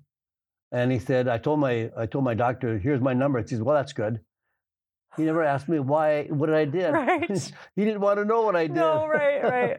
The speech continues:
Speaker 1: <laughs>
Speaker 2: right.
Speaker 1: Yeah, he said, "I'm not on statin drugs." He says, "I feel fantastic."
Speaker 2: That's incredible.
Speaker 1: Yeah, it's all diet. It's all food.
Speaker 2: I agree.
Speaker 1: Food is either gonna kill us or, or make us well.
Speaker 2: Right.
Speaker 1: Depends what you choose.
Speaker 2: Yeah,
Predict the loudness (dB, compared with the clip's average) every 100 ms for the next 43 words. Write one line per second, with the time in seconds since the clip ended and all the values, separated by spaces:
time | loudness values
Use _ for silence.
0 | -6 -2 -2 -2 -4 0 0 0 -2 -4
1 | -6 -4 0 2 2 0 0 -2 0 2
2 | 0 0 -4 -2 -6 -6 -2 -2 -2 -2
3 | -2 0 -2 -2 -8 -6 -8 -6 -4 -2
4 | -2 -4 -4 _ -6 -4 -2 0 0 0
5 | 0 -2 -6 -10 -2 -2 0 -4 -4 -4
6 | -4 -4 -2 -4 -6 -16 _ _ _ -4
7 | 0 0 0 0 0 0 -2 -2 -2 -2
8 | -2 -10 _ _ _ _ -2 -2 -4 -4
9 | -2 -2 -2 -2 -4 -6 -4 0 0 -2
10 | -14 _ _ _ _ _ -10 -4 -2 -2
11 | -4 -6 -8 -6 -8 -6 -2 -2